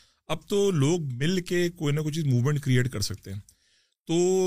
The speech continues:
ایجوکیشن کے جو number of sources ہیں وہ بہت بڑھ گئے ہیں، آ، کہ کہاں کہاں سے میں لے سکتا ہوں، بندے پہ ڈیپینڈ کرتا ہے کہ وہ کس طرح لے کے جانا چاہتا ہے۔ ڈگری آپ کو گائیڈنس ضرور دیتی ہے کہ آپ کو کس طرف جانا ہے، ایک، ایک ہائی لیول پہ نا ایک،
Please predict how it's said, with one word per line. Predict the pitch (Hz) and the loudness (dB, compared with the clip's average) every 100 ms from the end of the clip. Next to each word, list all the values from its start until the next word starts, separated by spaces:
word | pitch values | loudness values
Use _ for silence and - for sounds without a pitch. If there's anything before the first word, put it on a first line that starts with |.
| 185 175 - | 0 -2 -2
ایجوکیشن | 123 143 151 147 180 | 0 0 0 0 0
کے | 180 | -2
جو | 175 | 0
number | 139 139 165 | 0 0 0
of | 165 143 | -2 0
sources | 127 165 | 0 0
ہیں | 160 | -2
وہ | 147 | 0
بہت | 131 | 0
بڑھ | 127 101 95 | 0 -2 -2
گئے | 101 | -2
ہیں، | 104 - _ | -4 -8 _
آ، | 123 107 101 101 101 | -8 -4 -2 0 -2
کہ | 104 131 | -4 -2
کہاں | 127 127 | 0 0
کہاں | 123 113 | 0 -2
سے | 127 | 0
میں | 113 | -2
لے | 98 | -2
سکتا | - 104 113 | -4 -6 -6
ہوں، | 120 | -2
بندے | 117 127 | 0 0
پہ | 127 | 0
ڈیپینڈ | 120 120 123 113 | -2 -2 -2 -2
کرتا | 104 113 | -4 -6
ہے | 113 | -4
کہ | 120 | -6
وہ | |
کس | 127 120 | -6 -8
طرح | - 104 | -6 -4
لے | 101 101 | -4 -8
کے | 104 | -10
جانا | 82 85 | -10 -12
چاہتا | 87 - | -14 -16
ہے۔ | 101 _ _ _ _ _ - | -18 _ _ _ _ _ -4
ڈگری | 170 226 | -2 -2
آپ | 196 | -2
کو | 185 | -2
گائیڈنس | 123 117 165 | 2 2 2
ضرور | 127 127 | 2 2
دیتی | 143 95 85 87 | 0 -2 -6 -8
ہے | 98 - - | -8 -10 -8
کہ | 127 | -6
آپ | |
کو | 147 | -6
کس | 143 - | -6 -4
طرف | 135 123 | -2 0
جانا | 120 127 | 0 0
ہے، | 143 | 0
ایک، | 147 - | -2 -6
ایک | 123 - | -8 0
ہائی | 139 | 2
لیول | 139 139 131 | 2 0 -2
پہ | 151 | -4
نا | |
ایک، | 202 | -4